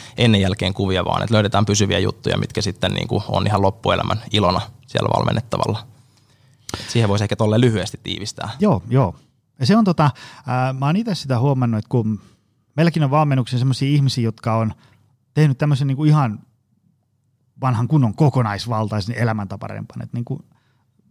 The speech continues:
Speaker 2: vireystila on, niinku, mennyt sieltä, niinku, jatkumoon huonosta päästä sinne hyvään päätyyn ja, niinku, elämä rullaa kivasti, pää toimii, jaksaa tehdä juttuja, keho on vahva, öö, ei oo kroonisia kipuja ja niin edespäin. Ja sit kun niiltä kysyy,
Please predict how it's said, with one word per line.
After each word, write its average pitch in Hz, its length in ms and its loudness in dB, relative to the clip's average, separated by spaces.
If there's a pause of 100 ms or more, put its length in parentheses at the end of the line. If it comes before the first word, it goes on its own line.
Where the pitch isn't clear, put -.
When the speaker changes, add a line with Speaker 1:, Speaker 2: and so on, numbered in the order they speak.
(140)
Speaker 2:
vireystila 156 580 2
on, 143 120 0
niinku, 143 440 -2
mennyt 139 240 4
sieltä, 123 420 0
niinku, 120 300 0
jatkumoon 127 560 0
huonosta 135 320 2
päästä 113 460 -2
sinne 117 240 -2
hyvään 113 320 2
päätyyn 101 440 -6
ja, 104 100 -6 (140)
niinku, 147 300 -6 (1160)
elämä 170 260 4
rullaa 175 300 4
kivasti, 151 400 2
pää 151 240 2
toimii, 135 360 2
jaksaa 127 320 2
tehdä 117 140 0
juttuja, 113 460 -2
keho 117 360 2
on 110 60 -2
vahva, 110 460 0 (240)
öö, 107 80 -6 (460)
ei 120 120 2
oo 101 60 0
kroonisia 110 400 -2
kipuja 104 300 -4 (500)
ja 113 60 0
niin 202 140 6
edespäin. 131 440 2 (800)
Ja 131 60 2
sit 165 120 4
kun 165 120 4
niiltä 160 240 4
kysyy, 151 500 4